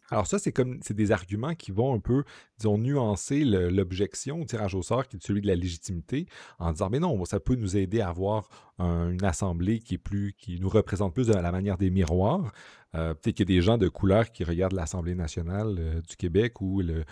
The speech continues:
la Chambre des communes au Canada, puis là, ils disent, « Bon, mais on se sent pas vraiment représenté. » Puis en, en termes de, de miroir, là, c'est que nous, nous ne sommes pas là, ce n'est pas à notre image, euh, ou, euh, ce n'est pas à l'image de, du pays. Alors,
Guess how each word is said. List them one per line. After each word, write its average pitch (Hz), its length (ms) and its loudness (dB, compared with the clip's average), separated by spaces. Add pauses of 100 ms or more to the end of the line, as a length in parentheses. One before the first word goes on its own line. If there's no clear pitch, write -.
(320)
la 82 140 -6
Chambre 95 180 -4
des 87 100 -6
communes 95 240 -2
au 90 60 -2
Canada, 82 400 -2
puis - 140 -8
là, 92 60 0
ils 90 40 -2
disent, « 92 200 -8
Bon, 113 100 2
mais 98 80 0
on 82 80 0
se 95 140 -2
sent 90 180 -2
pas 135 80 4
vraiment 110 320 0
représenté. » 95 680 0 (280)
Puis - 120 0
en, 95 80 4
en 90 160 2
termes 117 260 2
de, 85 300 2
de 85 140 0
miroir, 110 520 2
là, 87 80 -2
c'est - 140 -8
que - 100 -6
nous, 107 280 0
nous 117 160 0
ne 98 120 -2
sommes 90 220 -2
pas 90 100 0
là, 120 80 2
ce 123 120 -2
n'est 92 120 0
pas 120 120 0
à 95 80 0
notre 98 300 -2
image, 101 560 -2 (440)
euh, 95 100 0
ou, 101 160 2
euh, 87 100 4
ce 95 140 -6
n'est 95 60 -2
pas 113 100 2
à 117 40 6
l'image 104 300 4
de, - 120 -2
du 85 160 -8
pays. 98 340 0 (240)
Alors, 92 380 2